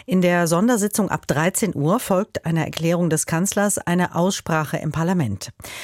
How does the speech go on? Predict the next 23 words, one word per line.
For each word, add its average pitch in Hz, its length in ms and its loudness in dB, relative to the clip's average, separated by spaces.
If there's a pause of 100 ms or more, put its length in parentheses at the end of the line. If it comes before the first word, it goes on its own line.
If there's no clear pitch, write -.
(200)
Anschließend 180 760 0
soll 151 300 0
namentlich 170 680 -2
über 151 220 -4
den 147 300 -2
Antrag 147 520 -2
abgestimmt - 600 -4
werden. 87 340 -4 (640)
Wenn 190 180 2
Scholz 202 380 0
wie 202 100 -4
beabsichtigt - 680 -4
keine 220 260 2
Mehrheit 143 340 0
bekommt, 170 520 -2
wird 196 180 -2
er 165 140 -2
Bundespräsident 160 760 -2
Steinmeier 185 560 0
vorschlagen, 151 580 -2
das 143 180 -4
Parlament 139 500 -2
aufzulösen. 131 680 -2